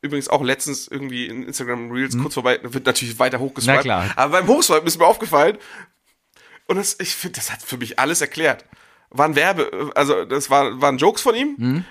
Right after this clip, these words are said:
Speaker 1: und das war anscheinend ein Werbeplacement.
Speaker 2: Ah.
Speaker 1: Und für, für, für das, was ich mir glaube, was Markus Krebs ist,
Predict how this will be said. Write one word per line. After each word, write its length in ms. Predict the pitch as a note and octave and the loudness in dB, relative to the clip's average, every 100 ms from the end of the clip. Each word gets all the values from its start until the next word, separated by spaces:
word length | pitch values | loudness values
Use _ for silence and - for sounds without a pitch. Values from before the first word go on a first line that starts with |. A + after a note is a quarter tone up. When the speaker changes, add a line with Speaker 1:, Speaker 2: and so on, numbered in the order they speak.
| - _ _ _ | -18 _ _ _
Speaker 1:
und 220 | E3 E3 D#3 | 2 2 2
das 160 | D3 | 2
war 220 | D3+ D3 | 4 6
anscheinend 420 | G#2 D3 D3+ D3 - | 4 0 0 0 -2
ein 260 | C3+ - _ _ _ _ | -6 -8 _ _ _ _
Werbeplacement. 800 | C#3 C#3+ C#3+ - G#2 F#2 G2 - _ - | 0 2 0 -4 -6 -6 -12 -18 _ 0
Speaker 2:
Ah. 280 | D#3 A#2 - | 2 2 2
Speaker 1:
Und 220 | D3 C#3+ _ _ _ _ _ _ | 0 0 _ _ _ _ _ _
für, 440 | - - - F#3+ - _ _ | -12 -8 2 2 0 _ _
für, 360 | - - E3+ F3+ - | -12 -10 -8 -8 -10
für 180 | - G#3+ - _ _ | -10 -10 -12 _ _
das, 340 | - F#3 B3 - | -2 0 0 0
was 160 | A3+ | -2
ich 120 | G#3 A3 | -2 -4
mir 140 | G3 | -4
glaube, 460 | - - D#3+ G#3 G#3+ | -4 0 4 4 4
was 120 | G3 | 0
Markus 280 | E3+ - G3 | -2 -4 -6
Krebs 300 | - F3 - | -6 -6 -6
ist, 420 | - F3+ G#3+ - | -10 -6 -6 -8